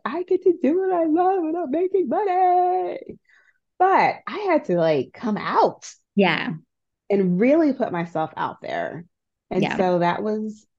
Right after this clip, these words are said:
Speaker 1: me learning how to create safety, like, for myself and being okay with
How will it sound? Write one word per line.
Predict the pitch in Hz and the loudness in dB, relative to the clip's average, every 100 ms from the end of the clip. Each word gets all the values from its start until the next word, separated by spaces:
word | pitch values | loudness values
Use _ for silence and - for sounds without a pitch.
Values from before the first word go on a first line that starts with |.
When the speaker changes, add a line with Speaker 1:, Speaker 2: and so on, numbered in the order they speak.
| _ | _
Speaker 1:
me | 175 180 196 220 233 | -2 2 2 2 2
learning | 196 175 180 | 0 0 -2
how | 180 170 | -4 -4
to | 170 | -6
create | - 165 156 160 - _ | -4 -2 0 -2 -4 _
safety, | _ - 165 170 226 254 | _ 0 0 0 -2 0
like, | 196 147 _ _ _ | 0 -2 _ _ _
for | 170 | -2
myself | 156 165 - 151 147 214 - _ _ _ _ _ - | -2 -4 -2 0 0 -2 -10 _ _ _ _ _ -4
and | 180 | -2
being | 175 170 156 | 2 0 -2
okay | 160 156 160 151 170 | -6 -8 -6 -2 0
with | 196 151 147 143 | -2 -2 -4 -8